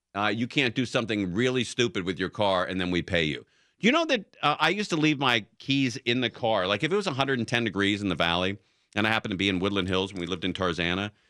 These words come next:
I would leave the car running and the air conditioning on in the car. And I was told,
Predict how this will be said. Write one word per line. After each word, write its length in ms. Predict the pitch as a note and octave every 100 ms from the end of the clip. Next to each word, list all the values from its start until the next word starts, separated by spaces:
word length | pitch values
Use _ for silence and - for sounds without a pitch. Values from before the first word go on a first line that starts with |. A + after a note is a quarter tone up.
| _ -
I 120 | C3+
would 160 | E3+
leave 300 | C#3 C3+ C#3
the 100 | A#2+
car 320 | - - A#2+ A2
running 360 | G#2+ A#2 G#2+
and 80 | F2
the 120 | E2+
air 80 | E2+
conditioning 480 | G2 A2 A2 - A#2
on 300 | A#2 B2+ B2 _
in 120 | G#2
the 60 | F#2+
car. 400 | - F#2 A2 B2+ _ _ _ _ _
And 180 | A#2+ A#2
I 120 | A#2+
was 160 | F3 E3
told, 680 | - E3 F#3 A2+ F2+ F#2